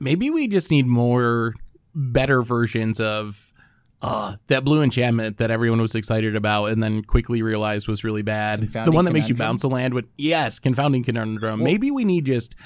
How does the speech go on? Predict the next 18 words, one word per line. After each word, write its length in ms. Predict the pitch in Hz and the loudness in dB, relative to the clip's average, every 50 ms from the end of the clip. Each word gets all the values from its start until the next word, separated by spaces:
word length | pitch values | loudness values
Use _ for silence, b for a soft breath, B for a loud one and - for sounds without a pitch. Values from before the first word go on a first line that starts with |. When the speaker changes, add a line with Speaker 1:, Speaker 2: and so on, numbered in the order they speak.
| B B B B | B B B B
Speaker 1:
more 240 | - 160 175 185 180 | 4 4 6 6 4
cards, 460 | 170 180 170 165 151 147 143 127 - | 4 2 2 2 2 0 -2 -4 -4
like, 300 | 123 120 117 110 107 - B B B B | -2 -2 -2 -2 -4 -8 B B B B
stick 320 | - - - 226 262 262 | -6 -2 2 2 2 2
that 220 | - 254 196 165 156 | 2 2 2 2 2
on 180 | 151 147 135 | 2 2 0
a, 200 | 120 110 104 104 104 101 - | 0 0 -2 -4 -8 -6 -2
a 120 | 127 127 | 0 0
Muldrifter 840 | 135 131 127 131 127 120 107 104 107 - - 113 107 - - 117 120 - | 0 0 -2 -2 -4 -4 -4 -6 -6 -6 -8 -10 -8 -4 -4 -6 -6 -4
<laughs> 60 | - | 0
or 160 | - 151 214 180 | 4 4 4 6
something, 480 | - 196 202 170 135 151 135 131 123 | 6 6 4 6 4 4 4 4 2
like 160 | 127 135 143 151 | 2 4 6 6
a, 100 | 160 151 - | 6 6 4
a 80 | - | 2
playable 520 | 147 - - 196 220 220 214 185 180 170 160 | 2 2 2 4 4 4 4 4 4 4 4
card 300 | - 170 165 160 156 151 | 6 6 4 4 4 4
already, 640 | 143 135 127 123 135 151 123 113 107 107 107 107 | 2 2 2 2 0 0 0 0 0 -2 -4 -4